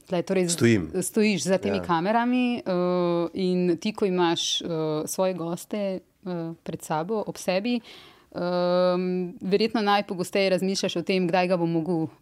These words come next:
Speaker 1: prekiniti oziroma a moram poseči, a moram zdaj že kaj reči. Kaj si si v tem podcastu mislil?
Speaker 2: Pa ne samo to, ne, kar, kar omenjaš. Jaz obenem še razmišljam, ko ga poslušam, eh,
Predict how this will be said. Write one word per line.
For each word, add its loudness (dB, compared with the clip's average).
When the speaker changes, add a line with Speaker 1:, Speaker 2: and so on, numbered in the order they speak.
Speaker 1:
prekiniti 0
oziroma 0
a -2
moram 2
poseči, -2
a -2
moram 2
zdaj -2
že -2
kaj 0
reči. 0
Kaj -2
si -8
si 0
v -4
tem -4
podcastu -4
mislil? -6
Speaker 2:
Pa -6
ne 2
samo 0
to, -4
ne, -4
kar, -4
kar -4
omenjaš. -2
Jaz -4
obenem 0
še -2
razmišljam, -2
ko -6
ga 2
poslušam, -2
eh, 0